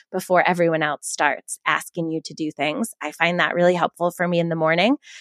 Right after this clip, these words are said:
And then I follow the Car Mom. I think the podcast, the Carpool podcast she does with her sister, is just so fun. And it's real life and it's not business. And they just taste snacks and drinks and talk about the news. And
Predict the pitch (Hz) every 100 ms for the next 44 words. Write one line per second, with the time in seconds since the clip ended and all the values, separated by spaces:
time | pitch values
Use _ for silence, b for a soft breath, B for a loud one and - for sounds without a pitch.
0 | B 196 214 202 220 247 247 233 196 175
1 | - 220 233 247 240 240 240 208 208 233
2 | 226 208 180 165 - 170 175 170 - 180
3 | 180 208 - 180 180 196 185 - 185 180
4 | 180 165 156 156 160 - 185 190 190 B
5 | B B - 196 190 - 226 254 - -
6 | 165 160 156 143 147 156 160 175 165 185
7 | 240 247 208 190 190 - 160 - 196 196
8 | 175 185 175 175 175 - 165 160 156 143
9 | - 175 170 - - 247 240 233 - 156
10 | 156 233 233 220 220 190 175 185 190 208
11 | 196 190 170 175 175 175 165 - 165 170